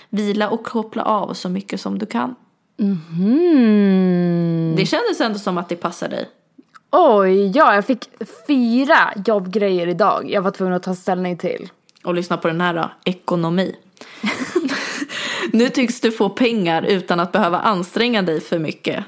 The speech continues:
Speaker 1: Något som har med reklam att göra verkar ekonomiskt bra för dig, men spel finns dock ingen större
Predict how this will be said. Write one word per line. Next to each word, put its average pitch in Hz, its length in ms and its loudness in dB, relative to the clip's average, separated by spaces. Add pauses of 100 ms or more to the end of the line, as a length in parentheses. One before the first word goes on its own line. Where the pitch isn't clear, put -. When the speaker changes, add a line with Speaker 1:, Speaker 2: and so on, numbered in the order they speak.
(240)
Speaker 1:
Något 208 400 2
som 226 180 0
har 180 140 2
med 175 160 0
reklam 247 420 2
att 196 160 -4
göra 160 280 0
verkar 175 320 0
ekonomiskt 190 800 0
bra 208 260 0
för 180 140 -8
dig, 147 300 -6 (260)
men 202 220 0
spel 196 500 -2
finns 175 240 -4
dock - 180 -6
ingen 165 280 -4
större - 300 -6